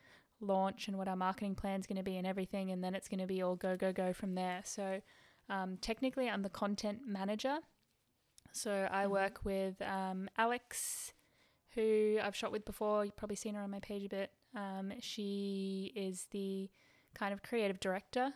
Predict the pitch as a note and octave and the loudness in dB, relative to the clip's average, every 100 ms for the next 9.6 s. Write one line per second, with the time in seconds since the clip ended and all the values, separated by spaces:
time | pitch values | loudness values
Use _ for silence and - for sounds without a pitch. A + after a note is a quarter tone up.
0 | - - G#3 G3 G3 G3 - G3+ F#3+ F#3+ | -6 -4 -2 2 2 0 0 2 4 4
1 | F#3+ - G3 F#3+ F#3+ F#3+ F#3+ G3 - G3 | 2 -2 -2 -2 2 2 2 -2 -2 -2
2 | - G3 A#3 - G3+ G3+ G3+ G3+ G3+ G3+ | -2 -4 -6 -2 0 2 0 0 0 2
3 | G3+ G#3 - - - _ _ G#3 G3 F#3+ | 2 0 -6 -20 -20 _ _ -4 -2 -2
4 | F#3+ F#3 F#3 G3 - - G3 F#3+ F#3+ F#3+ | -2 -4 -6 -8 -10 -6 -4 -2 -2 -2
5 | F#3+ F#3 - - _ - - C4+ F4 A3 | -2 -4 -8 -14 _ -20 -8 -4 -2 -4
6 | - - G3+ G#3 D4 D#4 F#3+ - G#3+ G#3 | -6 -4 -2 2 2 2 -2 -2 -2 0
7 | G3 G#3 G#3 G3+ - A3 - G#3 - G#3+ | 0 -2 -4 -8 -8 -6 -4 -4 -2 2
8 | A3 A3 A3 - A#3+ B3+ B3+ B3+ B3 - | 2 2 -2 -6 -4 -2 0 0 0 -2
9 | A3 C#4+ A#3+ A#3+ A#3+ A#3+ | -4 -2 0 2 2 0